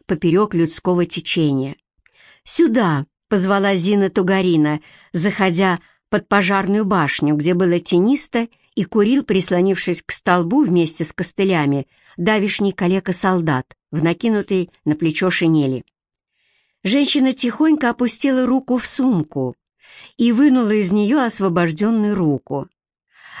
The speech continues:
Значит, зелёный камешек не померещился, вправду прятался в зажатой ладони.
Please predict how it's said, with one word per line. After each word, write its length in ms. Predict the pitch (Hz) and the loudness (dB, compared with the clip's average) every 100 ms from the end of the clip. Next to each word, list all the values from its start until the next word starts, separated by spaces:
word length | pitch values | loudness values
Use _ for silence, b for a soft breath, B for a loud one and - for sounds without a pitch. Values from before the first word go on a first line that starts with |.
| B | B
Значит, 520 | 147 165 175 180 202 | -2 2 2 2 0
зелёный 460 | 170 190 190 202 208 | 0 0 2 0 0
камешек 640 | - 196 214 220 247 220 | 0 0 0 0 -2 -2
не 140 | 226 208 | -2 0
померещился, 1300 | 226 233 262 247 196 196 - 269 262 - 208 147 156 _ B B B | 0 2 2 2 2 0 -2 -4 -4 -4 -4 -4 -6 _ B B B
вправду 640 | - - 226 202 190 202 262 | -12 -2 2 2 2 0 0
прятался 640 | 302 220 160 156 156 160 | 0 0 0 -2 -2 -2
в 40 | |
зажатой 540 | 147 175 170 226 - 156 | 0 0 0 0 0 0
ладони. 600 | 165 170 156 131 127 | 0 0 0 0 -2